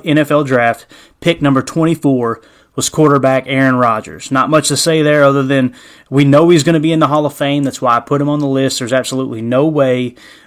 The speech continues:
that he doesn't make it to the Hall of Fame. I almost wanted to say unless he kills someone, but then again, O J Simpson's in the Hall of Fame, so that,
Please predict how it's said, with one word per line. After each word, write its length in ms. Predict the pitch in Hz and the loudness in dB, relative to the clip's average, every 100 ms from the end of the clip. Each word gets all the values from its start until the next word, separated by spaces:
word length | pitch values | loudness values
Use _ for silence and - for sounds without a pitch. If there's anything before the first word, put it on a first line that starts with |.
| - | -8
that 160 | 123 | -6
he 80 | 113 | -4
doesn't 280 | 127 131 147 | 0 0 0
make 160 | 135 135 | -2 -2
it 60 | |
to 60 | 131 | -2
the 100 | 123 | 0
Hall 180 | 139 139 | 0 -2
of 80 | |
Fame. 280 | - 117 113 | -4 -8 -2
I 100 | 123 | 0
almost 300 | 147 185 - | 2 2 0
wanted 180 | 180 160 | 0 -2
to 60 | 151 | 0
say 220 | 160 147 | 0 0
unless 240 | 143 160 | 2 0
he 80 | 160 | -4
kills 340 | - 214 196 | 0 2 2
someone, 440 | - 123 113 127 139 | 0 -2 -2 -4 -2
but 320 | 123 127 - | -2 -4 -2
then 120 | 143 | -2
again, 280 | 135 135 143 | 0 0 0
O 100 | 131 | 0
J 200 | 127 131 | 0 -2
Simpson's 420 | 127 180 - 127 | -2 -4 -4 -6
in 60 | 120 | -6
the 60 | |
Hall 160 | 110 117 | -4 -6
of 80 | 104 | -6
Fame, 240 | 113 131 | -6 -6
so 360 | 139 - 113 110 | -6 -6 -8 -6
that, 240 | 117 117 | -8 -10